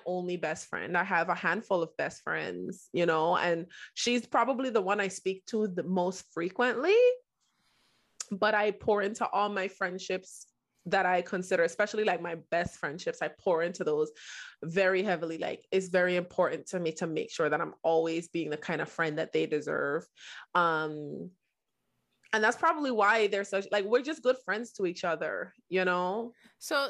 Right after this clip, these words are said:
Speaker 2: so let's talk about that more, the concept of being a good friend, right? Because
Speaker 1: Mm-hmm.
Speaker 2: there's this other side of the conversation. On top of just, "Oh, y'all don't value friendships the same way y'all value romantic relationships." I, I really have a firm belief that, like,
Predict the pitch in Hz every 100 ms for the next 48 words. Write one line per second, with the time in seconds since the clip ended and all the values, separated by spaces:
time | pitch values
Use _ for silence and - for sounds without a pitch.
0 | - - 330 294 294 381 - 269 247 214
1 | 185 156 156 135 165 147 170 180 - 202
2 | 190 196 190 - 175 170 160 - - 165
3 | 185 196 185 160 160 160 143 - - 107
4 | 160 185 170 165 180 170 190 214 190 180
5 | 185 180 220 233 233 - 196 202 196 196
6 | 185 160 - 143 156 120 - - - -
7 | 208 214 254 277 247 190 175 175 - 180
8 | 175 170 160 - 165 151 165 160 156 143
9 | 151 143 143 - 151 151 147 156 - 147
10 | 147 143 139 143 127 135 135 131 131 131
11 | 143 139 135 160 147 - 110 - - -
12 | - - _ _ _ _ _ 220 285 359
13 | - 214 254 233 196 233 247 233 220 180
14 | - 190 185 170 165 196 175 165 156 156